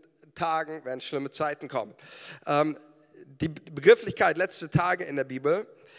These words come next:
ist eine Begrifflichkeit, um den Menschen, um uns und allen, die das lesen, immer wieder ins Gedächtnis zu rufen, ähm, Jesus kommt bald wieder. Es ist wichtig, wie du mit deiner Zeit umgehst. Wir haben nicht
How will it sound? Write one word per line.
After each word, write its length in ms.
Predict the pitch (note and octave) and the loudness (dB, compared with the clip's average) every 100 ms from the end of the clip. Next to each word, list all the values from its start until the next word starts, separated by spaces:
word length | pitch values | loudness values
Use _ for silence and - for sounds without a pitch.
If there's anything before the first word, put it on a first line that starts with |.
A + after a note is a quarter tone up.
| - - | -20 -14
ist 140 | D3+ | -6
eine 100 | C#3+ | -4
Begrifflichkeit, 880 | C3+ F3 G#3+ F#3 F3 - D#3 C#3+ D3+ | -2 -2 -2 -2 -6 -2 -2 -2 -6
um 140 | D3+ | -6
den 160 | C#3+ C#3 | -6 -4
Menschen, 600 | E3 G3+ - - C3 C3 | -4 -4 -10 -10 -14 -16
um 200 | - B2 | -16 -14
uns 360 | - G#3 A3 - | -6 -6 -6 -10
und 120 | A2+ | -12
allen, 300 | A#2+ C#3+ D3 | -6 -4 -4
die 80 | C3 | -6
das 220 | A#2 - | -12 -10
lesen, 280 | C#3 D3 D3 | -10 -10 -12
immer 220 | D#3+ D#3+ | -10 -8
wieder 200 | D3+ C#3 | -8 -10
ins 280 | C3+ - - _ _ _ C3+ | -12 -16 -20 _ _ _ -16
Gedächtnis 560 | B2+ D3+ G3 F3 - | -8 -6 -6 -8 -12
zu 120 | - A#2 | -16 -14
rufen, 600 | B2 G3 - D3+ E3 - _ _ _ - _ _ | -8 -8 -8 -12 -12 -16 _ _ _ -20 _ _
ähm, 460 | C3 C3+ C#3+ C#3+ - _ _ _ _ _ _ | -6 -4 -4 -6 -12 _ _ _ _ _ _
Jesus 540 | B2 D#3+ E3 D#3+ - | -2 -2 -2 -6 -6
kommt 220 | - C#3 | -6 -6
bald 220 | D#3 C3 C3 | -6 -8 -6
wieder. 220 | G#2+ F2 - _ _ _ _ _ _ | -8 -10 -16 _ _ _ _ _ _
Es 200 | - - | -12 -10
ist 180 | B2 D3+ | -8 0
wichtig, 320 | G3+ G3 C#3 | 0 0 -12
wie 80 | C3 | -8
du 80 | B2+ | -6
mit 140 | B2 | -4
deiner 260 | A#2+ A2 G#2+ | -4 -6 -8
Zeit 400 | - C#3+ D#3 - | -6 -4 -4 -8
umgehst. 640 | C#3 A2+ F#2+ - - - _ _ | -10 -10 -12 -14 -20 -20 _ _
Wir 120 | A#2 A2+ | -12 -8
haben 280 | C3 C3 | -8 -6
nicht 280 | D3 D#3+ - | -6 -6 -10